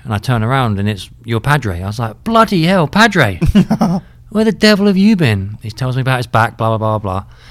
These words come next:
Speaker 1: And he said, he was, "Yeah, I'm just getting back into it, gonna hit a few balls." So I was like, "Brilliant, yeah."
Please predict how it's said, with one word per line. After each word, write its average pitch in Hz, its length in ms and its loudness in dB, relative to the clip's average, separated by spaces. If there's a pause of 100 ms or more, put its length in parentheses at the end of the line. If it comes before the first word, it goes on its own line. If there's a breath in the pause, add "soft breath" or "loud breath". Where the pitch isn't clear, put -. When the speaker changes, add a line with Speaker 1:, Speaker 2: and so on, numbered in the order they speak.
(440 loud breath)
Speaker 1:
And 110 120 -4
he 110 40 0
said, 110 200 -4
he - 40 0
was, 101 160 -6
"Yeah, 117 160 0
I'm 120 80 0
just 123 140 -8
getting 131 160 -2
back 127 200 -4
into 110 160 -2
it, 110 60 -6
gonna 123 140 -2
hit 123 100 -4
a 104 40 -12
few 110 120 -4
balls." 92 260 -6
So - 60 -8
I 101 40 -2
was 98 80 -4
like, 107 140 -4
"Brilliant, 151 460 -2
yeah." 120 240 -6